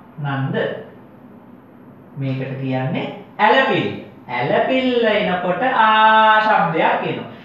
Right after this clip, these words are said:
එතකොට මේකේ ශබ්දය මොකද්ද? ඒක මම අවසානට කියන්න හිටියේ. කෘ. මේ අකුර මොකද්ද? කෘ. කෘ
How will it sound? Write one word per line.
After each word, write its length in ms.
එතකොට 480
මේකේ 420
ශබ්දය 440
මොකද්ද? 440
ඒක 100
මම 180
අවසානට 720
කියන්න 300
හිටියේ. 540
කෘ. 140
මේ 260
අකුර 320
මොකද්ද? 420
කෘ. 160
කෘ 140